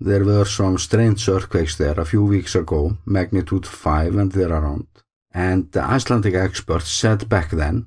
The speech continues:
that that activity could be connected to a scenario on the Reykjanes Peninsula, since, uh, after all, the Reykjanes Peninsula and the Reykjanes Ridge is just, uh, the same ocean ridge.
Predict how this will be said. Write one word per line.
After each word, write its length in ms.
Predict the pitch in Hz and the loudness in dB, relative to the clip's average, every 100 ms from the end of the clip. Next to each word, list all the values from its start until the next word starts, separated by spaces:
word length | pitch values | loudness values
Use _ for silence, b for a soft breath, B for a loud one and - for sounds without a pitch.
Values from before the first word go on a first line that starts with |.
| - | -8
that 420 | - 92 90 80 - | -4 -2 -2 -4 -2
that 460 | 95 95 123 - | 0 0 -2 -2
activity 880 | 110 110 - - 87 78 76 139 139 - _ _ | -2 -2 -2 -4 -2 -2 -2 -4 -4 -8 _ _
could 320 | - 147 151 | 0 0 0
be 100 | 120 | -4
connected 600 | - 107 101 95 - - | 0 0 0 -2 -6 -8
to 160 | - 90 | -4 -2
a 40 | |
scenario 600 | 78 101 92 80 65 64 _ _ - | 2 2 2 0 -4 -8 _ _ -10
on 160 | 78 80 | -4 -2
the 120 | 82 | -2
Reykjanes 440 | 87 - 95 80 | -4 -2 -2 -2
Peninsula, 540 | 95 98 98 - 123 - _ | 0 0 0 -2 -10 -12 _
since, 500 | - - 85 85 - | -6 0 2 2 0
uh, 120 | 80 71 | -2 0
after 320 | 131 - 117 | -2 0 2
all, 160 | 107 101 - - _ _ | 2 0 -6 -18 _ _
the 160 | - 87 | -4 0
Reykjanes 540 | 85 104 117 107 101 | 0 0 0 0 0
Peninsula 640 | 101 95 92 - 87 90 80 | 0 0 0 -2 -4 -4 -4
and 200 | 76 80 | -4 -2
the 100 | 82 | 0
Reykjanes 640 | 80 90 92 92 92 85 | 0 -2 -2 -2 -2 0
Ridge 500 | 82 85 80 - - - _ _ _ | 0 0 -4 -6 -10 -12 _ _ _
is 320 | 85 82 78 | -4 -2 -2
just, 480 | - 82 73 - - | -2 -2 -2 -4 -8
uh, 180 | 69 60 - _ | -6 -8 -12 _
the 140 | - 67 | -8 -6
same 460 | - 90 95 82 - - | -2 0 0 -2 -10 -2
ocean 380 | 92 92 98 92 | -2 0 0 0
ridge. 460 | 82 80 - - | -2 -4 -8 -10